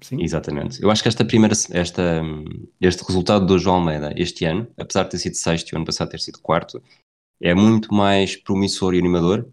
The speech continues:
Speaker 2: do que a do ano passado. Porque no do ano passado, lá está, foi, foi uma conjugação de fatores que contribuiu, em que não havia,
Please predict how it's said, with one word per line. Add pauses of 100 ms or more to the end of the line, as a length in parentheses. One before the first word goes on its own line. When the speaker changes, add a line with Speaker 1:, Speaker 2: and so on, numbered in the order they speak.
(180)
Speaker 2:
do
que
a
do
ano
passado. (420)
Porque
no
do
ano
passado,
lá
está,
foi,
foi
uma
conjugação
de
fatores
que
contribuiu,
em
que
não
havia,